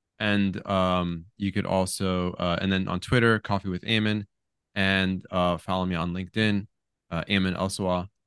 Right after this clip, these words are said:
So, uh, those are the three areas you could find everything that I'm doing. Um, and it's all starting to coalesce into one,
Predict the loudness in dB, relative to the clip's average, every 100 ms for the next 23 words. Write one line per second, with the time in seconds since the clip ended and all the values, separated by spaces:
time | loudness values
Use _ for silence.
0 | _ -12 -2 2 2 2 2 0 0 0
1 | 2 4 4 6 4 2 -2 0 2 2
2 | 2 2 2 -2 -4 -10 -8 -4 -2 -2
3 | -6 -4 0 2 2 2 2 2 2 2
4 | 2 0 -4 _ _ _ _ _ -4 0
5 | 0 0 -2 -6 -10 _ _ _ _ -6
6 | -2 0 0 -4 0 4 6 6 4 2
7 | 2 0 -4 -2 0 2 2 -2 -6 -6
8 | -4 2 2 2